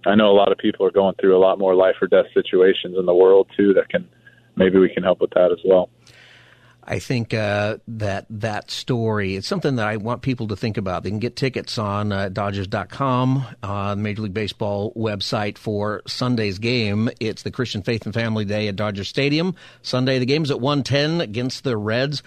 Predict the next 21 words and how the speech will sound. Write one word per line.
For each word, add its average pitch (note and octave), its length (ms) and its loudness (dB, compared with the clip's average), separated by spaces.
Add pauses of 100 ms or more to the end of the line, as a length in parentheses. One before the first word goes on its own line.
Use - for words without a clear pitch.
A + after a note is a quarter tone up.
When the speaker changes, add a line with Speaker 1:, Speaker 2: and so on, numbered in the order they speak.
(340)
Speaker 2:
And, B2 420 0
uh, B2 120 2
there'll C3 120 0
be C#3 160 0
pre- G#3+ 300 -2
and D#3 100 -2
post-game E3 460 0
performances, C3+ 800 -2
so A#2+ 300 -2
people C3 320 -4
should A#2 180 -4
know B2 180 0
that. A#2+ 220 -2
Post-game B2 480 -2
programming A#2+ 580 -2
is A2 140 -4
gonna A#2 120 -4
be G2+ 120 -6
hosted A2 280 -4
by G#2 160 -4
team A#2 380 -4